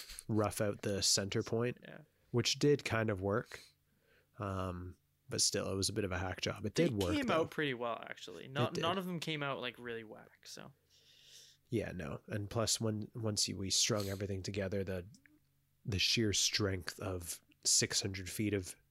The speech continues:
Speaker 1: tightened paracord pulled everything together.
Speaker 2: That was
Speaker 1: Like,
Speaker 2: a
Speaker 1: this
Speaker 2: nice
Speaker 1: thing
Speaker 2: thing.
Speaker 1: will not come
Speaker 2: Like,
Speaker 1: apart.
Speaker 2: putting, doing that and, like, tightening it, because there was no glue, it really straightened everything out evenly. Like,
Speaker 1: Yeah.
Speaker 2: it really made everything fit together well, which is actually kinda cool.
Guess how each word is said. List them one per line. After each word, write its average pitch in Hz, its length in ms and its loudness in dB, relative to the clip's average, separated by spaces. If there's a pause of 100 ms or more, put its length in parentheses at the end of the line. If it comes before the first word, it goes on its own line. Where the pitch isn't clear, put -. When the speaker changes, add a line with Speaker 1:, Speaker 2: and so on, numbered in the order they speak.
(180)
Speaker 1:
tightened 101 500 -4
paracord 98 600 0 (540)
pulled 107 300 2
everything 101 320 0
together. 101 240 0
Speaker 2:
That 139 100 2
was 220 180 2
Speaker 1:
Like, 208 100 2
Speaker 2:
a - 20 4
Speaker 1:
this 147 140 4
Speaker 2:
nice 107 80 4
Speaker 1:
thing 107 40 -2
Speaker 2:
thing. 123 300 0
Speaker 1:
will 107 200 4
not 95 280 -2
come 95 140 -2
Speaker 2:
Like, 131 140 -2
Speaker 1:
apart. 98 180 -2
Speaker 2:
putting, 160 440 -2 (460)
doing 143 340 -4
that 117 280 -2
and, 131 120 -4
like, 120 160 -12
tightening 135 460 -8
it, 190 180 -6 (720)
because 143 280 -2
there 156 100 -2
was 151 140 -4
no 156 140 -4
glue, 120 600 -6
it - 140 -4 (240)
really 147 300 -4
straightened 131 640 0
everything 123 320 -4
out 120 180 -6
evenly. 113 640 -10
Like, 131 100 0
Speaker 1:
Yeah. 92 180 0
Speaker 2:
it - 40 -2
really 147 280 2
made 131 160 -2
everything 120 240 -4
fit - 160 -6
together 120 300 -4
well, 113 260 -4
which 113 120 -10
is 120 60 -4
actually 117 240 -8
kinda 117 240 -6
cool. 110 260 -12